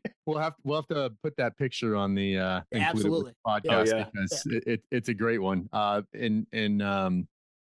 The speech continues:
Speaker 1: and Wayne could not <laughs> have been a cooler guy.
Speaker 2: Dude,
Speaker 3: <laughs>
Speaker 2: he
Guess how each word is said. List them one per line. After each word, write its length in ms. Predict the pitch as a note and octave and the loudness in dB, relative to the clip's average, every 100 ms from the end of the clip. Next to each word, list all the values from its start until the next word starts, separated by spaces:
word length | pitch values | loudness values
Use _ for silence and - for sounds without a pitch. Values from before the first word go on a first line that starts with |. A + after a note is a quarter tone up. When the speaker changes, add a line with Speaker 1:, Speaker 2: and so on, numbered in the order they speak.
| - | -2
Speaker 1:
and 200 | A#2+ G#2+ | 0 2
Wayne 280 | A2+ C3+ C#3 | 2 2 2
could 160 | C3+ A2 | 0 0
not 240 | A2+ A2+ | 0 0
<laughs> 20 | - | -2
have 160 | C#3 - - | -4 -4 -2
been 360 | D3 F3 A#2+ - | -2 -2 -2 -4
a 80 | |
cooler 360 | A#2+ B2 G#2+ G2 | -4 0 0 0
guy. 320 | F2 D#2+ D2+ - _ _ - - E3+ C3 | 0 -2 -4 -8 _ _ -6 -2 0 0
Speaker 2:
Dude, 340 | D3 F#3 C3+ - _ | 0 0 -2 -6 _
Speaker 3:
<laughs> 120 | - | -2
Speaker 2:
he 400 | A3+ A3 A3 | 2 4 2